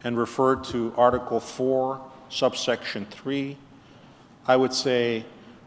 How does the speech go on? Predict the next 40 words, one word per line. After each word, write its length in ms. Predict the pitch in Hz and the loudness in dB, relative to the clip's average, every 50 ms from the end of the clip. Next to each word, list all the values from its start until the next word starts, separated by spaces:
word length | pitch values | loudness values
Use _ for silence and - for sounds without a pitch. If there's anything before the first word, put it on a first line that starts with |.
| - - - - - - - | -20 -20 -20 -20 -20 -10 -4
"Now, 360 | 135 131 123 117 110 107 110 | 0 2 2 2 2 2 0
how 220 | 107 107 160 160 | 0 4 2 4
does 180 | 151 147 127 - | 4 4 2 4
that 140 | 131 127 117 | 2 2 2
affect 640 | 110 - - - 107 104 104 - - - - - - - - - - - - - - - - - - - - - - | 2 -4 -2 -2 -2 -2 -2 -6 -14 -16 -18 -18 -18 -20 -20 -18 -14 -14 -14 -14 -16 -20 -20 -20 -20 -20 -20 -12 -8
the 80 | 123 | -6
mother 320 | 117 117 120 117 107 107 101 | -4 -2 -2 -2 -2 -4 -8
expecting 500 | 98 - - - 104 95 - - 101 98 | -8 -10 -8 -8 -8 -8 -8 -10 -12 -12
a 40 | 98 | -10
child?" 580 | - - 151 147 104 - - - - - - - - - - - - - - - - - - - - - - - - - - - _ - - - - - | -10 -12 -10 -10 -10 -10 -12 -18 -20 -20 -20 -20 -20 -20 -20 -20 -20 -20 -20 -20 -20 -20 -20 -20 -20 -20 -20 -20 -20 -20 -20 -20 _ -20 -20 -20 -12 -6
And 140 | 120 127 | -2 0
then 80 | 139 135 | 2 2
he 80 | 123 113 | 2 2
says, 220 | - 139 120 107 | 2 0 0 2
"Yeah, 160 | 151 170 165 | 2 2 2
but 240 | 127 113 117 110 - | 2 2 0 -2 0
eight 300 | - 151 156 156 156 - | 0 0 0 0 0 -6
point 300 | - - 139 127 120 - | -8 -6 -4 -4 -4 -6
two 540 | - - - 202 202 170 147 135 131 - - - - - - | -8 -4 0 4 4 6 4 4 2 -2 -6 -14 -18 -10 2
has 260 | 127 131 135 127 110 | 4 4 4 4 2
that 100 | 123 123 | -2 -2
we 220 | 117 123 139 147 147 | 0 2 2 4 4
are 140 | 131 123 113 | 4 2 2
going 260 | 110 123 120 120 117 | 2 0 -2 -2 -2
to," 120 | - 123 | -4 -4
di-, 260 | 110 113 131 131 131 - - - | 0 0 0 0 -2 -6 -14 -12
I 60 | 120 | -10
said, 240 | 117 - 143 127 131 | -8 -6 -6 -4 -2
"Yeah, 100 | 151 131 | -2 -4
but 220 | 104 - - 98 - - - - - - - - | -2 -4 -10 -10 -10 -18 -20 -20 -20 -20 -12 0
how's 200 | - 147 143 - | 0 2 2 2
the 80 | 139 | -4
cancer 400 | - - 139 143 151 - - 123 | -6 -4 -4 -4 -4 -4 -8 -10
patient 420 | 98 - - 101 92 - - 95 92 | -10 -8 -8 -8 -8 -8 -12 -12 -12
gonna 140 | 92 92 92 | -12 -12 -12
be 140 | 90 95 | -12 -12
helped 460 | 92 98 95 87 87 - - - - - - - - - - - - - | -8 -6 -6 -6 -8 -12 -16 -16 -18 -18 -20 -20 -20 -20 -20 -20 -20 -12
by 120 | - 101 | -12 -12
this 200 | 95 98 - - | -10 -10 -10 -6
article 480 | - 95 101 98 92 - - 90 90 92 | -4 -4 -4 -4 -6 -10 -12 -16 -16 -16